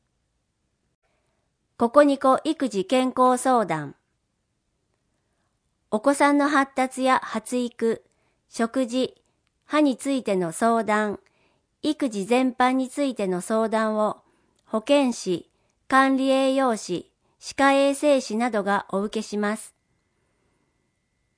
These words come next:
電話相談、受付、月曜から金曜、祝日を除く、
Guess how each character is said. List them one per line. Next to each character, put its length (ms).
電 240
話 160
相 260
談、 320
受 220
付、 540
月 300
曜 260
か 160
ら 140
金 340
曜、 380
祝 280
日 300
を 100
除 340
く、 300